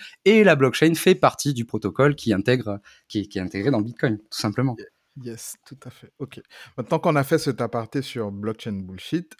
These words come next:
Speaker 2: un second aparté que je veux qu'on fasse, c'est sur le minage. Parce qu'il y a certaines personnes aussi pour lesquelles c'est pas très clair ce que c'est que le minage. Et on profite du fait que, bah, toi, t'as un mineur averti. Donc, comment toi, tu définis,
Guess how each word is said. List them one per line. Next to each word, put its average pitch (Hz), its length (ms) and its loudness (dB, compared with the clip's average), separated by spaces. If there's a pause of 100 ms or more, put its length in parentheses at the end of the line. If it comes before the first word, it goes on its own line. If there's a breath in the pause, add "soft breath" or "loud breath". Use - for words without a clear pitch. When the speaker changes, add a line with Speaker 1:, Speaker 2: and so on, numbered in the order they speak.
Speaker 2:
un 151 140 -4
second 139 320 -4
aparté 123 480 -8
que 135 100 -10
je 107 120 -8
veux 113 120 -6
qu'on 107 120 -6
fasse, 147 260 -2
c'est 127 120 -6
sur 139 200 -4
le 123 200 -4
minage. 123 640 -2
Parce - 140 -14
qu'il 113 220 -8
y 107 80 -10
a 101 80 -12
certaines 117 400 -14
personnes 120 320 -10
aussi 110 180 -10
pour 110 180 -10
lesquelles 127 360 -6
c'est 107 260 -6 (380 soft breath)
pas 151 120 2
très - 320 -4
clair 127 520 -6
ce - 140 -16
que 120 160 -10
c'est 117 200 -8
que - 140 -8
le 104 140 -4
minage. 127 480 -2 (360 loud breath)
Et 107 220 -4
on 113 100 -8
profite 117 360 -10
du 117 100 -12
fait - 180 -10
que, - 100 -14
bah, 101 180 -8
toi, - 220 -10
t'as 117 140 -8
un 120 120 -2
mineur 123 380 -4
averti. 95 540 -8
Donc, 117 200 -8
comment 160 260 -2
toi, 160 360 -2
tu 147 160 -8
définis, 123 600 -8